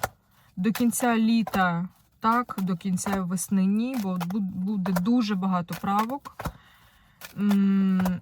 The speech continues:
і дуже багато спірних питань. Причому яких питань? Ем, що саме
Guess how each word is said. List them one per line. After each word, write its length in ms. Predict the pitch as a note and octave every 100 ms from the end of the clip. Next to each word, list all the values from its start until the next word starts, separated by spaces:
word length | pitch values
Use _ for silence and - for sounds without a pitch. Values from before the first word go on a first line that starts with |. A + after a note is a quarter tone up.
| -
і 120 | G#3+
дуже 380 | F3+ A#3+ B3 A3+
багато 460 | G3 A3 A3 -
спірних 760 | G#3 - - A#3 A#3+ G#3+ G#3 -
питань. 680 | - G#3 - G#3 F3+ D#3 E3 - - - _ _ _ _ _ _ - - - - - - - - - - - _ _ -
Причому 420 | F#3+ A#3+ - B3 A#3+
яких 400 | C4 - C4 -
питань? 600 | A3+ - G3 E3+ D#3 E3+ _ _ - -
Ем, 580 | G#3 G3+ G3+ G3+ F#3+ F3 _ _ _ _ _ _ _ -
що 200 | - C4+
саме 720 | - C#4 C4+ C4+ B3 A3+ G#3